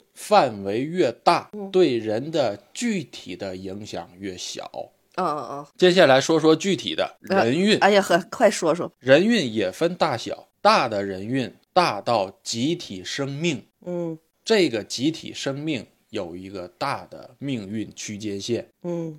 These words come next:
Speaker 1: 小到我们每一个人，具体的人自己的命运。
Speaker 2: 嗯。
Speaker 1: 每个人自己的命运，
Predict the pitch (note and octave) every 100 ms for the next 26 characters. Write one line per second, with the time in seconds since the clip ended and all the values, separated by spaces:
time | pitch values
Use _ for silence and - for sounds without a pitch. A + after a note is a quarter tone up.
0 | _ - - B2+ F#2 E2+ A#2+ D#3 G#2+ -
1 | A#2 G#2+ B2 D#3 C3+ G2+ F#2 G#2 C3+ F3+
2 | D#3 A2+ G#2 A2+ D3+ _ - - F#3 B2+
3 | G2+ F#2 G2+ G2+ G2+ A#2 D#3+ _ - G#3+
4 | G3+ C#3+ - E2+ C2+ - G#2 F2 _ -
5 | B2 F#2 G2 F#2+ _ - F#3+ F3+ F3+ _
6 | B2 A#2 A#2 G3 D#3+ B2 D3 F3+ - G#3+
7 | B2+ D#2+ G#2 G#2+ C3 D3 G#2+ A2+ A2